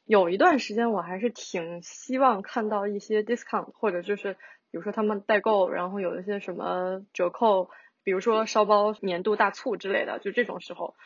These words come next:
然后现在我发现我没有时间关注这个了，这可以之后聊啊，就是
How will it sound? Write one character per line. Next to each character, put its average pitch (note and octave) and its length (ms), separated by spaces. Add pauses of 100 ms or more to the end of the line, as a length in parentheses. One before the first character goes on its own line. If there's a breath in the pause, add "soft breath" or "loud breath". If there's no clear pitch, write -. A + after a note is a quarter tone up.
(480 loud breath)
然 G#3 100
后 C#4+ 180
现 C#4+ 220
在 D4 120
我 G3+ 120
发 C4+ 180
现 C4 300
我 F3 460 (240)
没 F#3+ 200
有 C4+ 160
时 G#3 200
间 B3 160
关 C#4+ 160
注 F4 100
这 G#3 140
个 - 100
了， - 140 (320)
这 C4 160
可 - 220
以 G3+ 80
之 A#3 140
后 A#3+ 120
聊 F3+ 140
啊， - 180
就 G#3+ 100
是 G#3 320